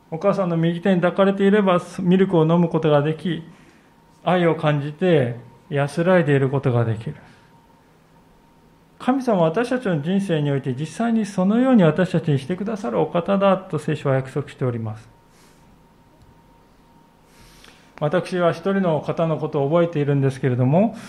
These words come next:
まあ、そのようにまさに神様に強められて、助けられて、そして守られて生きた一人の人のことをよく覚えております。まあ、それはですね、子供の頃よく遊びに行く、まあ、家の近くの友達の家だったんですけれども、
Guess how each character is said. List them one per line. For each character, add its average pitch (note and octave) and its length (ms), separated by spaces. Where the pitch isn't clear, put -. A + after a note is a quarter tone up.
ま D3+ 80
あ、 D3 40
そ E3+ 140
の F3+ 80
よ F#3 80
う - 20
に D#3+ 80
ま E3+ 140
さ F3+ 120
に D#3+ 120
神 F3 240
様 D#3 200
に D3 140
強 D#3+ 320
め F#3 160
ら G3+ 140
れ F3+ 100
て、 C#3+ 420
助 D#3 340
け - 20
ら F3+ 140
れ E3+ 100
て、 E3 140
そ D#3+ 140
し D3 80
て E3 60
守 D#3 400
ら G3 100
れ F#3 100
て D3+ 160
生 D3+ 120
き - 60
た B2+ 260
一 - 260
人 C#3+ 100
の C3 80
人 B2+ 180
の C3 100
こ C#3 100
と C#3 80
を C3 40
よ F3 140
く G3 120
覚 E3 200
え D#3+ 40
て D#3+ 80
お C#3+ 60
り B2+ 80
ま A2 140
す。 - 180
ま D#3 40
あ、 - 20
そ F3 140
れ F3 60
は E3 80
で D#3 100
す D#3+ 100
ね、 D3+ 340
子 D3+ 140
供 E3+ 200
の E3+ 120
頃 E3 200
よ F3+ 140
く F3 120
遊 C#3+ 260
び F3+ 100
に F3+ 120
行 E3+ 120
く、 D#3+ 340
ま C#3+ 140
あ、 C3+ 40
家 D3+ 160
の D#3+ 140
近 E3 260
く C#3 120
の B2 160
友 D3+ 240
達 E3+ 220
の D#3+ 140
家 D#3 180
だ D3 80
っ B2+ 120
た C3+ 120
ん A#2 60
で A#2+ 80
す - 100
け D#3+ 80
れ D3 80
ど C#3 80
も、 F3 280